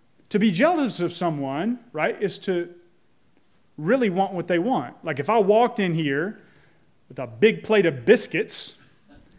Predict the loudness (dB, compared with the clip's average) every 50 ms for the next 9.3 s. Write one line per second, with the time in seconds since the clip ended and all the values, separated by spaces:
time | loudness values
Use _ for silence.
0 | -20 -12 0 2 4 4 6 6 6 6 4 6 6 6 8 8 8 8 8 6
1 | 6 6 6 6 6 6 6 6 4 4 2 0 -4 -6 -6 -2 2 4 4 4
2 | 4 2 0 0 2 2 4 4 4 4 4 2 2 2 4 4 6 6 6 6
3 | 4 0 -12 -20 -20 _ _ _ _ _ _ -2 2 4 6 6 6 6 4 6
4 | 6 6 6 4 2 -2 -2 -2 0 2 2 4 2 4 4 6 6 6 6 4
5 | 4 2 2 2 2 2 4 4 2 2 0 -2 -2 0 0 2 2 2 0 0
6 | -2 -4 -6 -10 -14 _ _ _ _ _ _ _ _ _ _ _ -2 2 4 6
7 | 6 6 4 2 2 2 4 4 4 4 4 4 2 2 0 -2 2 4 4 4
8 | 4 2 0 0 0 0 0 0 2 2 2 2 0 0 0 0 0 0 0 0
9 | 0 0 -2 -4 -10 -18